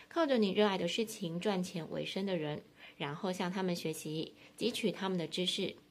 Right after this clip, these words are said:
并且采取行动。听完这集之后，大家都快点行动，找到你的热情所在。下一集我们要来聊聊个人成长。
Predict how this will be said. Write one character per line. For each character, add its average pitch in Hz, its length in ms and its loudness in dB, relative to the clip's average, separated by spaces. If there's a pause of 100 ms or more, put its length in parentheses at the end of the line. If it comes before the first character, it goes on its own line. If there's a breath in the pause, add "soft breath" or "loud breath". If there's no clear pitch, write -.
并 196 180 2
且 - 300 -6
采 151 200 -6
取 - 200 -6
行 - 280 -8
动。 160 240 -2 (580 loud breath)
听 311 100 0
完 330 140 4
这 302 100 4
集 240 120 2
之 233 180 2
后， 220 260 6
大 208 200 2
家 185 160 2
都 190 120 -2
快 202 200 -2
点 - 180 -4
行 175 180 -4
动， 226 280 4 (200 loud breath)
找 180 200 0
到 233 200 2
你 180 160 -2
的 165 200 0
热 196 120 2
情 180 160 -4
所 - 220 -6
在。 180 240 2 (500 loud breath)
下 214 220 4
一 208 40 4
集 165 260 -2
我 170 80 0
们 165 120 -2
要 254 160 4
来 240 140 6
聊 185 180 4
聊 180 200 4
个 208 260 4
人 156 200 -2
成 165 220 -6
长。 175 200 -4